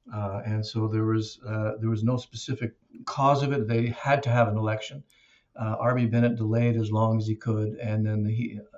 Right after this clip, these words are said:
was ultimately had to have an election. There were a number of issues, but the biggest one, of course, was the Depression. Uh, there was, uh, e-,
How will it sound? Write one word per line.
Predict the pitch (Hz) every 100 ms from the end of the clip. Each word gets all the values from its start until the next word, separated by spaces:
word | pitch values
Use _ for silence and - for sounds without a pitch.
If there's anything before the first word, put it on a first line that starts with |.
| -
was | 110
ultimately | 113 110 110 104
had | 104 101
to | 107
have | 104 101
an | 101
election. | 101 110 110 120 113 _ _ _ _ _
There | 127 127
were | 127
a |
number | 123 156 226 180
of | 113
issues, | 110 - 151 147
but | 147 123
the | 143
biggest | 202 185 -
one, | 131
of | 117
course, | - 117 -
was | 117 110 110
the | 107
Depression. | - - 104 - 104 104 _ _ _ _ _ _ _ -
Uh, | 113 110 107
there | 107 113
was, | 113 113 113 107 -
uh, | - 107 104 101 113 - 107 -
e-, | 123